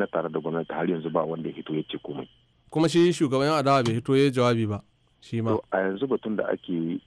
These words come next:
Speaker 1: wani aboki na ɗan ƙasa na kira shi ina tambaya ta yi saboda kamar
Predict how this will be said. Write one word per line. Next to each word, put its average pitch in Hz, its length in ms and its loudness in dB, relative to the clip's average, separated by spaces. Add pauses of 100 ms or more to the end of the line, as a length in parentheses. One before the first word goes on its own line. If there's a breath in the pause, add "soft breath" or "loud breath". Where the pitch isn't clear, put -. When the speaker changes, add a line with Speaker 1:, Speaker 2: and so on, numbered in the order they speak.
(120)
Speaker 1:
wani 113 560 0
aboki 87 500 -4
na 87 120 0
ɗan 87 200 -6
ƙasa 80 360 -4 (380)
na 90 220 0
kira 113 320 -2
shi - 80 -10
ina 85 240 -6
tambaya 78 420 -2
ta 80 100 -10
yi 80 120 -6
saboda 82 320 -4
kamar 92 240 -4